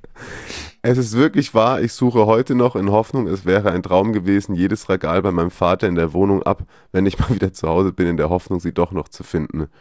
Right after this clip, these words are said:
Vor allem das Baggio-Trikot W M vierundneunzig macht mich fertig.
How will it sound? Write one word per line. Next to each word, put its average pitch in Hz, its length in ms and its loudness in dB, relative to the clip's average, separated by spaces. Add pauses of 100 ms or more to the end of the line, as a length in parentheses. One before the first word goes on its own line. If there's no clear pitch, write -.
(1000)
Vor 80 200 0
allem 101 180 2
das 95 300 0
Baggio-Trikot 90 840 -2
W 80 60 0
M 85 160 -2
vierundneunzig 82 600 -4
macht 82 220 -6
mich 80 140 -6
fertig. 85 500 -4